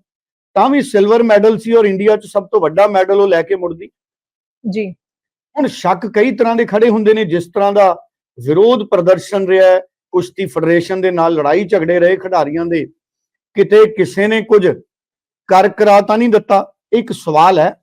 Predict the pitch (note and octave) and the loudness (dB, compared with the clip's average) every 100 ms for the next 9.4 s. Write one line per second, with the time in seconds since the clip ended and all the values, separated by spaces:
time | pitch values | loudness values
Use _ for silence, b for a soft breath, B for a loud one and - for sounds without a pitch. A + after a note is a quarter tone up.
0 | _ _ - E3+ G3+ E3+ D3+ D#3 F3+ A3+ | _ _ -8 -4 -4 -4 -2 0 0 -2
1 | G#3 D3+ C#3+ B2 _ _ _ _ _ - | 0 0 -2 -6 _ _ _ _ _ -6
2 | C#4 A3 A3+ - D#3 D3+ A3 A3+ F#3 - | -4 -2 -4 -4 -2 2 4 4 2 0
3 | _ _ _ - B3 B3 G3+ A3 A3+ A#3 | _ _ _ -8 -6 -4 -6 -4 -4 -4
4 | C#3 C#3 F3 A3 A3+ G3 A#3+ A3+ G#3+ G#3 | -4 -2 0 0 -2 -2 -4 -2 -4 -4
5 | - C#3 G#3 A3+ G#3+ - A#3+ C4 G#3+ - | 0 0 0 2 2 0 -2 0 0 2
6 | G3+ F#3+ C4 B3+ A#3+ D#3 D#3+ A3 G#3+ G3 | 2 2 -2 -6 -6 -4 -2 -2 -2 -6
7 | A#3 C4+ G3 F#3+ G3+ F#3+ F#3 - E3 G3 | -6 -6 -2 0 -2 -6 -8 -6 -8 -6
8 | A#3 - _ _ _ _ _ _ _ _ | -8 -10 _ _ _ _ _ _ _ _
9 | _ - G3+ | _ -2 -2